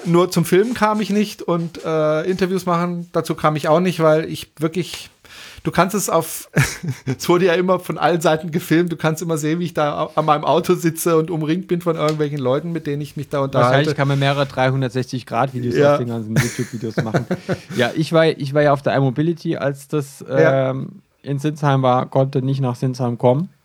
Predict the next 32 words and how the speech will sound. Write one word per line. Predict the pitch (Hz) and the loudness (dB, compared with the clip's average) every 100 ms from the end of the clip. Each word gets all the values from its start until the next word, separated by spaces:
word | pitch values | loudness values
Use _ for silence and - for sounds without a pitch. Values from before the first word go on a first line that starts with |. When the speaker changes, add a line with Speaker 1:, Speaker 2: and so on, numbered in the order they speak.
| _ _ | _ _
Speaker 2:
äh, | 120 117 117 117 - | -2 0 0 -2 -2
weil | - 110 | 2 2
ich, | 117 110 - _ _ _ _ _ _ _ - | 2 -6 -14 _ _ _ _ _ _ _ -4
äh, | 120 110 - - | 0 0 -2 -6
auf | - | -4
unserem | 117 123 110 | 0 0 2
Stand | 113 123 143 - | 2 2 0 -8
sein | - 135 135 143 131 | 0 2 2 2 4
musste. | 156 143 - 185 190 - _ _ 156 | 4 4 4 4 4 -2 _ _ 2
Speaker 1:
Ja. | 156 - - | 2 0 -6
Speaker 2:
Da, | 117 113 120 | 0 2 0
äh, | - - - - - | -4 -8 -8 -8 -2
gab's | 117 - - - - - _ _ _ _ - | 0 0 -4 -16 -20 -20 _ _ _ _ -8
keine | - 110 113 | -2 2 2
Möglichkeit | 110 117 107 107 104 | 0 -2 -2 0 0
wegzukommen. | - - - 139 120 120 127 120 _ _ _ _ _ _ | -2 -4 -6 -2 0 2 0 -6 _ _ _ _ _ _
Dann, | - 98 101 98 95 - | -2 2 2 0 -4 -6
äh, | - 87 147 143 - - | -6 -6 -8 -16 -12 -8
ja. | - _ _ _ _ _ - - - | -8 _ _ _ _ _ -18 -6 0
Speaker 1:
Genau. | 170 107 - - | 2 2 0 0
Speaker 2:
Aber | 160 233 202 160 | 2 4 4 2
mich | 185 - | 0 0
kann | 185 175 | -2 -2
man | 165 | -2
treffen, | 143 165 | -2 0
Speaker 1:
Ja. | 220 262 214 | 2 2 2
Speaker 2:
und | 143 | 2
zwar | 127 123 120 | 2 2 0
kommende | - 165 202 156 | -2 -2 -2 -2
Woche | 180 180 156 | -2 -2 -2
in | 131 135 120 117 | -2 -2 -2 0
Weiblingen. | 139 240 - 107 110 143 214 | 0 -2 -6 -6 -4 -4 -6